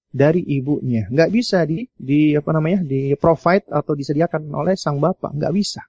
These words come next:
Sang ibu yang bisa menyediakan makanan tersebut. Ibu yang menyusui. Dan inilah yang diakui oleh Rasul, Rasulullah Sallallahu Alaihi Wasallam ketika ada sahabat bertanya, "Siapa yang lebih utama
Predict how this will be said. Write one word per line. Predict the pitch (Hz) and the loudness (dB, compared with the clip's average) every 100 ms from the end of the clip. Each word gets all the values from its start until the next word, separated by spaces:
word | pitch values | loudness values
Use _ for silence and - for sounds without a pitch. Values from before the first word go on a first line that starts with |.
| _ - | _ -2
Sang | 156 156 | 0 2
ibu | 202 196 160 | 0 2 0
yang | 135 127 | 2 0
bisa | 143 147 | 0 0
menyediakan | 127 123 135 139 120 | 2 2 2 2 -2
makanan | 120 120 113 | -2 -4 -4
tersebut. | - 120 110 | -6 -8 2
Ibu | 175 180 180 | 2 6 6
yang | 127 | 6
menyusui. | 117 120 113 113 104 - _ | 2 -2 -2 -4 -6 -8 _
Dan | - 143 139 | 0 2 4
inilah | 170 214 240 202 | 4 6 6 6
yang | 170 | 4
diakui | 147 156 - 208 175 160 | 2 -2 0 0 2 2
oleh | 143 | 2
Rasul, | 143 143 - 160 139 - | 2 0 0 -2 -4 -6
Rasulullah | 143 185 165 139 165 | 0 2 2 4 2
Sallallahu | - 143 135 135 139 139 | 2 0 2 2 2 0
Alaihi | 123 127 127 | 0 0 -2
Wasallam | 123 151 170 156 | 0 0 0 -2
ketika | 147 147 - 139 | -2 -2 -2 -2
ada | |
sahabat | 131 135 151 160 147 | -2 -4 -2 0 0
bertanya, | 127 117 139 143 156 | -2 -4 0 0 -2
"Siapa | - - - - 147 170 196 202 _ 202 220 - - | -6 -12 -8 0 4 6 4 2 _ 2 2 -2 -2
yang | 143 160 | 0 2
lebih | 160 151 156 - | 0 0 -2 -2
utama | 139 - 165 185 190 190 | -2 2 2 4 2 0